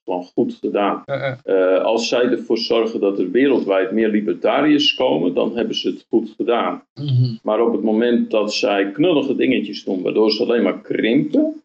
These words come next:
Speaker 1: dan doen ze het niet goed.
Speaker 2: Mhm.
Speaker 1: Dat is eigenlijk het hele verhaal.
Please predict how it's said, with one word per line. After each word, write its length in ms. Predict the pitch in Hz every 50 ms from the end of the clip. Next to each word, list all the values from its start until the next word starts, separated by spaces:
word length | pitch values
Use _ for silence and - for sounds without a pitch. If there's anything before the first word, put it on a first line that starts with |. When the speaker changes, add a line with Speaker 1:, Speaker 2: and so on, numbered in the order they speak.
| _ _ _
Speaker 1:
dan 160 | - 139 160 165
doen 160 | 165 160 147
ze 120 | - -
het 100 | - -
niet 220 | 131 143 143 - -
goed. 200 | - - - _
Speaker 2:
Mhm. 360 | - 156 139 139 147 147 143 131 123 - _
Speaker 1:
Dat 200 | - 135 135 131
is 100 | - -
eigenlijk 380 | 110 107 113 117 120 - - -
het 100 | 110 95
hele 160 | 101 - - -
verhaal. 380 | - - 92 - - - -